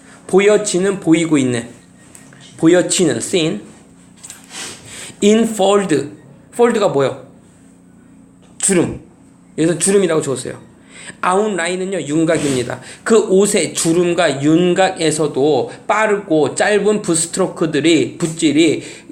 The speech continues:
의해서 강화되어집니다. 됐습니까? 자, 그럼 여기서는 지금 뭘 설명해 준 거니? 뭘 설명해주고 있는 거야? 뮤지션과 그, 그 음-, 음악하는 그,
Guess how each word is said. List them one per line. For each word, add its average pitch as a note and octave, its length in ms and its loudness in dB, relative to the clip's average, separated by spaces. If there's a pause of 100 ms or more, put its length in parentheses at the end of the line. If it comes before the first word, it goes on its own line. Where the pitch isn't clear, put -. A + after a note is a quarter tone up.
의해서 F3 580 4
강화되어집니다. C#3+ 1200 -4
됐습니까? F#3+ 720 -2 (300)
자, G3 220 0
그럼 G3+ 200 2
여기서는 G3 420 0
지금 F3+ 260 -4
뭘 E3 220 2
설명해 E3+ 360 0
준 C3 160 -6
거니? C#3 320 -2 (960)
뭘 E3+ 140 4
설명해주고 D#3+ 480 0
있는 B2 180 -6
거야? G#2+ 140 -6 (1040)
뮤지션과 F#3 960 0 (120)
그, D3+ 420 0
그 D#3+ 120 -2
음-, F3+ 440 0
음악하는 F#3 880 -2
그, C#3 380 0